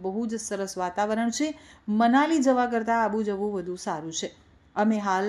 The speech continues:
ઠંડી લાગે છે એટલે તાપણું કરી રહ્યા છીએ. અહીં નકી લેક જોવાની ખૂબ જ મજા આવે છે, અમે ખૂબ જ એન્જોય કરી રહ્યા છીએ.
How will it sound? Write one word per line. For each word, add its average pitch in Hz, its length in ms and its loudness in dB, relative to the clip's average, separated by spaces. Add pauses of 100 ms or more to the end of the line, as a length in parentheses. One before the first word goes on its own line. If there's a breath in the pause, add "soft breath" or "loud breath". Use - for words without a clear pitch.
ઠંડી 214 480 -2
લાગે 196 340 0
છે 277 240 -4
એટલે 277 180 0
તાપણું 226 460 -2
કરી 175 240 -6
રહ્યા 165 220 -6
છીએ. 165 300 -6 (420 loud breath)
અહીં 240 240 6
નકી 233 280 0
લેક 277 200 0
જોવાની 208 360 -2
ખૂબ 190 280 -8
જ 165 100 -8
મજા 175 280 -4
આવે 214 200 2
છે, 311 260 -6 (100)
અમે 214 200 -4
ખૂબ 208 300 -6
જ 190 140 -6 (140)
એન્જોય 170 440 -8
કરી 175 260 -10
રહ્યા 147 260 -10
છીએ. - 280 -8